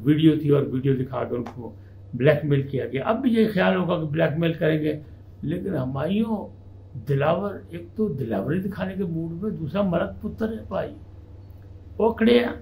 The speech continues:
वो कहते नहीं मैं तो करूँगा, ये काम अपना करके जाऊँगा। तो आज जो है ये सारा मामला जो है दूध का दूध पानी का पानी होगा, फैसला हो जाएगा,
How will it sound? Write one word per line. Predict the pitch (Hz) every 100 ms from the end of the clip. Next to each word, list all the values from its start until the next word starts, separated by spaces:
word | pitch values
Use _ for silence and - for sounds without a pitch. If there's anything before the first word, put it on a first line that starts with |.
| - - - -
वो | 165
कहते | 208 220
नहीं | 214 220
मैं | 190 175
तो | 220
करूँगा, | 226 214 214 208
ये | 202
काम | 180 180
अपना | 180 - -
करके | 85 - 101
जाऊँगा। | 127 - - - - - - - - - - -
तो | - - - - - -
आज | - 311
जो | 247
है | 165 190
ये | 196
सारा | 160 165 170
मामला | 160 143 147 147
जो | 127 127
है | 131 - - -
दूध | 135 143
का | - 135
दूध | 127 131 -
पानी | 131 123
का | 151
पानी | 135 131 127
होगा, | 127 123 160 - - - - -
फैसला | 220 - 269
हो | 208 254
जाएगा, | 262 214 151